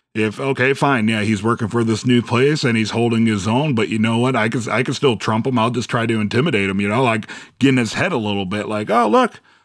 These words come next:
Oh, look who suddenly just decided to show back up at the H H M offices in forever. Oh, and it just so happens to be during our biggest case where my brother, who I don't really respect, is sitting on the other side."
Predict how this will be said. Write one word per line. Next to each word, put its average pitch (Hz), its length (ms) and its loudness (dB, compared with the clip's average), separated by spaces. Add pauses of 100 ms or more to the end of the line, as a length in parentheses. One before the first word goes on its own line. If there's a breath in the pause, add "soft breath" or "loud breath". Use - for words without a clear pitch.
(140)
Oh, 220 140 4
look 202 160 2
who 208 140 2
suddenly 202 420 2
just 180 220 2
decided 185 420 -2
to 160 80 -2
show 185 260 0
back 170 300 0
up 190 200 -2
at 170 120 -2
the - 120 -6
H 175 200 0
H 175 260 2
M 202 200 0
offices 127 520 0
in 120 160 0
forever. 113 520 -2
Oh, 208 320 2 (340 loud breath)
and 120 140 2
it 110 80 -2
just 160 160 -2
so 165 160 2
happens 165 400 -2
to 139 80 -4
be 147 240 0
during 151 280 -2
our 123 80 -2
biggest 143 380 -2
case 156 320 0
where 127 140 -4
my 117 120 -4
brother, 139 380 -2
who 135 160 2
I 110 100 -2
don't 131 240 -2
really 139 240 4
respect, 123 540 -4
is 117 80 -6
sitting 143 300 0
on 147 140 -2
the 139 100 0
other 143 160 0
side." 170 420 -4